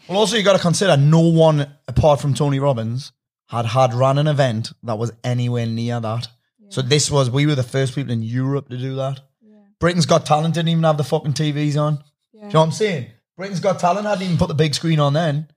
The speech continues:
Speaker 1: Know what I mean?
Speaker 2: So I suppose
Speaker 1: Not that
Speaker 2: one
Speaker 1: I'm
Speaker 2: of the,
Speaker 1: comparing myself
Speaker 2: one
Speaker 1: to
Speaker 2: of the
Speaker 1: fucking David
Speaker 2: lessons,
Speaker 1: Walliams.
Speaker 2: one of the lessons that I can take from that is if had we not have cancelled that event and
Speaker 1: Mm-hmm.
Speaker 2: had that ex-,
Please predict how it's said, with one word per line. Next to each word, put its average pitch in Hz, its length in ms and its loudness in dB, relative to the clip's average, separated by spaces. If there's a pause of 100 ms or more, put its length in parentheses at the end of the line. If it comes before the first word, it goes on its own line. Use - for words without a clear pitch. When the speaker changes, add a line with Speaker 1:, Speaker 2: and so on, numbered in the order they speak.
(120)
Speaker 1:
Know 156 120 -4
what 175 80 0
I 185 40 0
mean? 196 300 -2
Speaker 2:
So 262 120 0
I 277 60 4
suppose - 220 -2
Speaker 1:
Not 320 120 4
that 339 60 4
Speaker 2:
one 302 160 4
Speaker 1:
I'm 311 60 4
Speaker 2:
of 302 40 4
the, 294 60 4
Speaker 1:
comparing 196 220 4
myself 180 280 2
Speaker 2:
one 277 80 4
Speaker 1:
to 311 60 2
Speaker 2:
of 330 60 2
the 269 60 4
Speaker 1:
fucking 262 160 4
David 262 260 2
Speaker 2:
lessons, 151 460 2
Speaker 1:
Walliams. 208 40 -10
Speaker 2:
one 254 160 -2
of 254 80 -4
the 254 80 -4
lessons 220 420 -4
that - 180 0
I 175 80 4
can 196 220 -6
take 233 280 -2
from 220 220 -2
that 156 180 -4
is 196 120 -6
if 220 100 -4
had 226 400 0
we 233 160 -4
not 220 320 2
have 190 140 -12
cancelled 226 440 -4
that 220 180 -6 (120)
event 175 400 -6
and 98 100 -4
Speaker 1:
Mm-hmm. 208 80 -4
Speaker 2:
had 104 180 -4
that 220 200 -2
ex-, - 180 -16